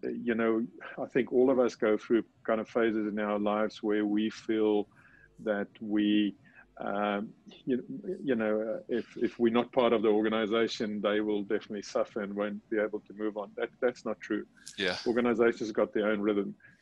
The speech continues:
Speaker 1: But, uh, I think the counter side of that coin is that you also always contribute and, uh, bring value to the organization. But, uh, that's something that I've realized.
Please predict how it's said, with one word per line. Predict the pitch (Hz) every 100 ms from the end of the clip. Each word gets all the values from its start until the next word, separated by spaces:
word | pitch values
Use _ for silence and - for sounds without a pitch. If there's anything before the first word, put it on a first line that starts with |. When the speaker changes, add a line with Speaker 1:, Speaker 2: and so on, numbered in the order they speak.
| - - -
Speaker 1:
But, | 107 107 - - -
uh, | 123
I | 117
think | 107 123 107
the | 113 104
counter | - 117 117
side | 123 113 107
of | 98
that | 98 -
coin | 117 107 104
is | 107 101 95
that | - 107 - _ _ _ _ -
you | 113 120
also | 120 123 127 117 - 107 104 -
always | - 123 110 98
contribute | - 110 104 - 101 104 101
and, | 107 101 101 - - - - 107
uh, | 101 104
bring | 104 98 120 117
value | 101 104 104
to | -
the | 104
organization. | 104 101 101 98 104 101 - - - _
But, | - 104 -
uh, | 117 117
that's | 175 175
something | 151 - 127
that | 104
I've | 98 -
realized. | 98 98 101